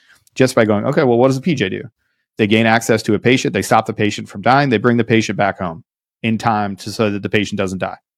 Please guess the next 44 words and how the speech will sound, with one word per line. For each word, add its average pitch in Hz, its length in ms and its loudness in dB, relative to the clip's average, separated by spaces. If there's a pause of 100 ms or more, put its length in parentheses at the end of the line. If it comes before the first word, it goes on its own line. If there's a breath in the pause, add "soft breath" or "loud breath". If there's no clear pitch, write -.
(600)
Okay. 127 480 0 (1200)
So 123 120 -2
now 117 140 4
tell 127 200 -2
me 131 120 0
how 127 140 2
we 120 100 0
do 123 140 2
that 117 120 4
against 117 240 -2
China. 147 180 0
You 147 200 4
tell 147 260 0
me 127 340 -4 (540)
what 113 160 0
the 117 80 -6
future 101 300 -6
fight 98 240 -6
is 92 100 -10
gonna 92 140 -10
look 95 180 -12
like. - 240 -12
And 98 160 -2
you 120 220 4
would 127 160 2
be 113 160 0
just 117 320 0
as 139 140 0
right 135 340 0
and 95 180 -6
just 104 320 -8
as 113 140 -4
wrong 113 320 2
as 98 140 0
me. 92 200 -4
Like, 92 180 -6
I 127 140 4
am 101 80 2
not 120 200 2
smarter 87 420 -2 (560 soft breath)
than 98 140 4
anybody 95 400 4
else, - 320 -10 (180)
right? 98 220 2